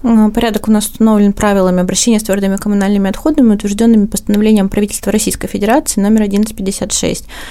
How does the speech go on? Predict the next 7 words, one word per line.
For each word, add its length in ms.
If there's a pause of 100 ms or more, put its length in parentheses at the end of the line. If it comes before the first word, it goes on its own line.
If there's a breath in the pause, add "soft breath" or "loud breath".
(260 loud breath)
Порядок, 380
он 380
регламентирован 1080
данными 360
правилами. 720 (420)
В 680
з-, 240